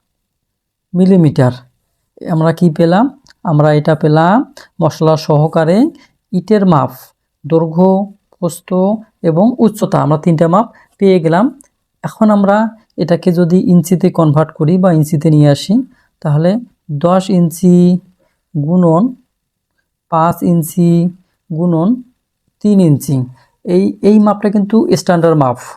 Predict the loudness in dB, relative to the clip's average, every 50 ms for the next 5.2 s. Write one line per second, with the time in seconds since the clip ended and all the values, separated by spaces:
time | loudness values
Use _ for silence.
0 | _ _ -8 -8 -8 -8 _ -4 -2 0 0 0 -2 -4 -10 _ _ _ _ _
1 | _ _ -4 -2 0 0 0 0 0 -2 -2 -2 -2 -2 -2 -2 -4 -4 -2 0
2 | 0 -2 -2 -6 _ _ _ _ _ _ _ -12 -10 -4 0 2 2 2 2 0
3 | -2 -2 -2 0 2 0 0 0 0 0 0 2 2 2 2 0 -2 -4 _ _
4 | _ _ _ _ _ 0 0 2 2 2 2 0 0 0 2 2 2 2 0 -2
5 | -2 0 -2